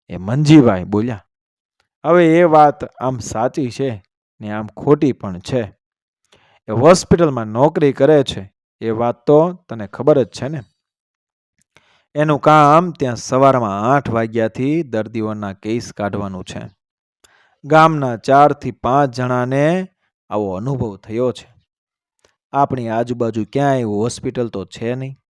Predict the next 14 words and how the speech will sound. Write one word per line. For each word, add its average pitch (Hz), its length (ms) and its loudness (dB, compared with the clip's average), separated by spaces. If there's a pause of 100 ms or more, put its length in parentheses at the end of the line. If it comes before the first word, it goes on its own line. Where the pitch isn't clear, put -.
(760)
વળી 175 460 6 (300)
ગામમાં 165 500 8
કોઈ 127 200 8
ડૉક્ટર 135 420 4
પણ 110 220 -10
આવતો 110 440 -6
નથી. 98 280 -14 (960)
સાજું 127 440 0
માંદું 104 300 -8
થાય 135 340 -2
એટલે 104 380 -10
એ - 20 -8
હોસ્પિટલ 117 800 -2
જ - 140 -18